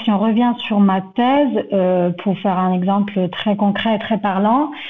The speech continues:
la demande explicite de le, de l'acteur public et au moment du lancement officiel de cette consultation, hein, parce qu'il s'agit d'une consultation au début, et puis voilà, il choisit le, le choix d'un, d'un lauréat,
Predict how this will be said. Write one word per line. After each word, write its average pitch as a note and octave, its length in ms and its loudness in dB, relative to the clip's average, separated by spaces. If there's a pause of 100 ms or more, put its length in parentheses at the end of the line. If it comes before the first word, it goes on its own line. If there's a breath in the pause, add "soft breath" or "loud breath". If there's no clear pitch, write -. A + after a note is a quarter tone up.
(180 loud breath)
la F#3 260 0
demande A#3 640 2
explicite G#3 880 -4
de F3 220 0
le, E3+ 400 0
de E3 280 0
l'acteur E3+ 460 -2
public A3 640 2
et F3+ 320 -2
au F3 80 0
moment F#3+ 320 2
du F#3 100 2
lancement F#3 480 0
officiel F#3+ 560 -2
de E3+ 160 -6 (100)
cette E3+ 460 -8
consultation, F3+ 720 -2
hein, C4 60 2
parce - 120 -8
qu'il - 160 -2
s'agit F#3 240 0
d'une F3+ 160 0
consultation F3 840 -2
au F3 40 -4
début, G3 380 2
et F#3+ 120 0
puis F3+ 480 -6
voilà, F3 360 -2
il F3 100 -8
choisit F3+ 380 -4
le, F#3 360 -6 (120)
le F3 80 -8
choix F3+ 220 -4
d'un, E3 140 -2
d'un E3+ 320 -2
lauréat, F3 400 0